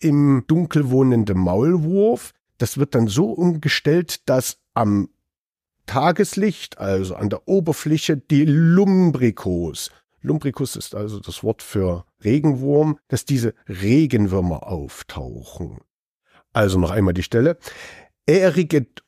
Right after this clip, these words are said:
umbricolis habitata cubilea talpis, diru lumbricos revocans in luminis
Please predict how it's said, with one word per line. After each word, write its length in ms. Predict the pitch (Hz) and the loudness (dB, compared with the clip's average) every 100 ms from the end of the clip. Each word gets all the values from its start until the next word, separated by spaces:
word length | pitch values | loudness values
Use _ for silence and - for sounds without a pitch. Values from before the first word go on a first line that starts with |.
| _ | _
umbricolis 1200 | 185 196 156 156 - 127 131 196 233 - - _ | 2 2 2 0 2 2 2 0 -2 -4 -10 _
habitata 1300 | - 135 127 131 117 - - 123 120 - 180 196 196 | -4 -4 0 -4 -4 -8 -2 0 0 0 0 0 -2
cubilea 680 | - - 143 151 135 123 98 | -6 -6 -2 0 2 2 0
talpis, 800 | - - 101 107 - 202 202 - _ _ _ _ _ | -4 -4 -2 -4 -4 -6 -6 -10 _ _ _ _ _
diru 840 | 147 139 208 196 131 123 98 92 | -4 2 4 4 4 2 2 0
lumbricos 1800 | 92 113 123 139 147 180 208 214 202 190 190 - 202 196 139 101 90 - | 0 2 4 6 4 4 2 2 2 0 -2 0 2 2 2 0 -4 -4
revocans 960 | 104 104 104 101 113 123 - 123 131 - | 0 2 2 2 2 0 0 0 0 0
in 140 | 151 | -2
luminis 520 | 127 120 117 113 - | 2 2 0 -4 -14